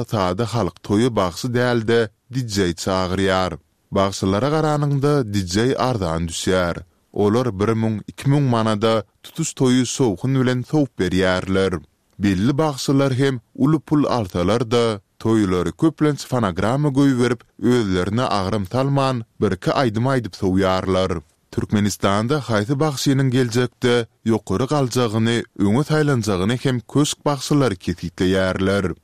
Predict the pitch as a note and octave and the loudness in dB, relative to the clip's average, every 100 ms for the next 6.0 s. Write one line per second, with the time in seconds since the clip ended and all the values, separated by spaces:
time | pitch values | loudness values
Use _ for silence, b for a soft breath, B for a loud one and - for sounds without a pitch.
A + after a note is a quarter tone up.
0 | _ _ F2+ G2 C3+ D3+ C#3+ C#3 C#3 B2+ | _ _ -2 0 0 -2 0 0 0 0
1 | B2+ - _ - F#2+ F2+ - C3+ C3+ C3 | -4 -6 _ -2 0 0 0 0 0 -2
2 | - B2+ - A2 G2 F2+ A2+ D#3 D3 - | -2 -4 0 0 2 2 0 0 0 -2
3 | C3+ C3+ B2+ B2 B2 A2+ A#2+ A2+ - _ | 0 0 0 0 0 2 2 0 -4 _
4 | G#2+ G#2+ A2 G2 B2+ E3 D3+ D3 C#3+ C#3+ | -2 0 0 0 0 0 2 2 2 0
5 | C#3 C#3 C3 - B2 C3 - F#2+ F2+ A#2+ | 0 0 -2 -2 0 0 0 -2 0 -2